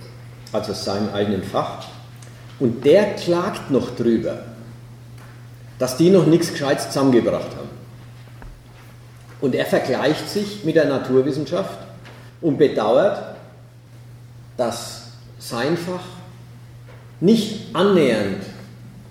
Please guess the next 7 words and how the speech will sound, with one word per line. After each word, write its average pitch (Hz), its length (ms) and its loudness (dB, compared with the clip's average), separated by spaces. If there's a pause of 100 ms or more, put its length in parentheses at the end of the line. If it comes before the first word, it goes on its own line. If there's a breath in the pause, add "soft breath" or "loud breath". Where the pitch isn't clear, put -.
(220)
ähnliches, 143 800 0
ähnlich 139 540 -2
sicheres, 156 880 0 (560)
unbezweifelbares 123 1300 2
Wissen 123 340 -4 (240)
hervorgebracht 113 640 2
hat. - 260 -16